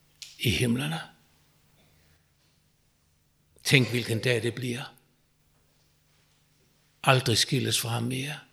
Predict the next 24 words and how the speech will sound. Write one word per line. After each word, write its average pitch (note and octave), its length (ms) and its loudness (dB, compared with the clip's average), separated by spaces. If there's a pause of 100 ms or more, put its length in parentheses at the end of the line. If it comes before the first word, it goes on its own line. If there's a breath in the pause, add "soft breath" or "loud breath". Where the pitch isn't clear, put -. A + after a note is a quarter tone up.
(2250 soft breath)
Ham, C#3 220 6
som B2 200 4
gav C3+ 140 10
sit A2+ 300 2
liv B2+ 280 2 (1080 soft breath)
på C3 100 4
korset A#2+ 520 6
for A#2+ 120 2
din A2+ 240 4
skyld. E3 340 0 (1400 soft breath)
Ham B2+ 180 6
skal - 180 0
du B2+ 60 6
være B2 160 6
sammen A#2+ 480 4
med, A2 140 4 (800 soft breath)
dig B2 180 10
der A2+ 100 10
får A#2 120 4
lov A2+ 120 6
at A2+ 100 0
tro A2 220 2
på - 120 -6
ham. A#2 260 -2